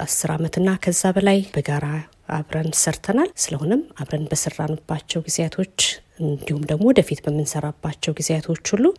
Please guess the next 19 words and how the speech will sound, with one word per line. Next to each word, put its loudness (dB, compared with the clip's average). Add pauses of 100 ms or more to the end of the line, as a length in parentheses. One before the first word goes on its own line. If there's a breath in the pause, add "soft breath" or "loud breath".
(120)
ለነበረህና 2 (100)
ለሚኖርህ 2
አስተዋጽኦ -2 (580)
በሙሉ 0 (200)
በዚህ 0
አጋጣሚ 0 (320)
ታላቅ -6 (100)
አክብሮቴንና 0 (300)
ምስጋናዬን -2
ላንተ -6 (220)
ለመለገስ -2 (320)
እወዳለሁኝ። 4 (160)
ጋዜጠኝነት 6 (160)
የእድሜ 8
ዘመን -2 (220)
ስራ 0
እንደመሆኑ 0
መጠን 6 (100)
ለወደፊትም 4